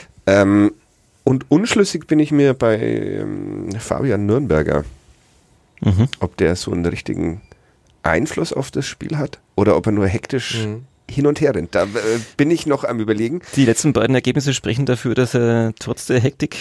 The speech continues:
Speaker 1: Dass er einen Impact hat.
Speaker 2: Ja.
Speaker 1: Ich hab gestern unseren allseits beliebten, äh, Freund und Kollegen Florian Zenger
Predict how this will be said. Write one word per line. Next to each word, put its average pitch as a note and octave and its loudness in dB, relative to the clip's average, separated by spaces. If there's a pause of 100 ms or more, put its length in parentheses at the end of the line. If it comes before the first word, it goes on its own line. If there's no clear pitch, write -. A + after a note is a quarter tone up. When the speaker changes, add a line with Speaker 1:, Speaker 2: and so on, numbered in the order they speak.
(140)
Speaker 1:
Dass A#2+ -4
er C3 2
einen B2 -4 (260)
Impact C3+ -4
hat. - -6
Speaker 2:
Ja. A2+ 4
Speaker 1:
Ich G#2 4
hab B2 2
gestern C#3+ 2
unseren A2 -2 (100)
allseits G#2 -4
beliebten, G2 -8 (1160)
äh, E2 2
Freund - -2
und F#2 -4
Kollegen F#2+ -4
Florian F2 -4
Zenger A#2 -4